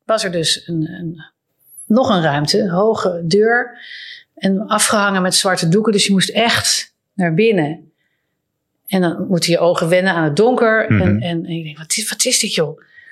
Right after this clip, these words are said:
Speaker 1: Dan zie je eerst die boom. Je ziet, je ziet, komt echt achter die boom zo'n beetje binnen.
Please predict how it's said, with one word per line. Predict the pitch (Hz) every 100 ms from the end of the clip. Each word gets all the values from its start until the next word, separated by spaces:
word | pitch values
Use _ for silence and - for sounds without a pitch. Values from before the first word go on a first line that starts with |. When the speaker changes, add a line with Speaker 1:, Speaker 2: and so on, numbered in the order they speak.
| - - - -
Speaker 1:
Dan | 180
zie | 190 185
je |
eerst | 233 -
die | 180
boom. | 143 175 202 269
Je | 233
ziet, | - 202 - -
je | 208 202
ziet, | 185 208
komt | 208 190
echt | - - -
achter | 254 - 220
die | 196
boom | 190 196 196
zo'n | 190 185
beetje | 180 180
binnen. | 175 214 175 143